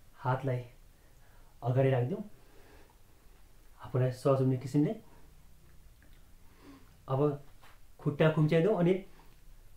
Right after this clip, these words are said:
जम्प गरेर पछाडि आउँ। यतिकै जाउँ चतुरङ्ग दण्डासनमा। सकिन्छ, एकछिन रोकौँ। एक,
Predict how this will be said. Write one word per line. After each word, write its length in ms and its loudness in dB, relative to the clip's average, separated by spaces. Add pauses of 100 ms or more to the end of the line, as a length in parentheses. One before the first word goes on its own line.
(360)
जम्प 360 4
गरेर 200 4 (680)
पछाडि 320 4
आउँ। 120 -8 (1300)
यतिकै 300 4
जाउँ 240 6 (500)
चतुरङ्ग 520 6 (400)
दण्डासनमा। 720 6 (3250)
सकिन्छ, 360 6 (280)
एकछिन 340 4
रोकौँ। 320 6 (1600)
एक, 340 4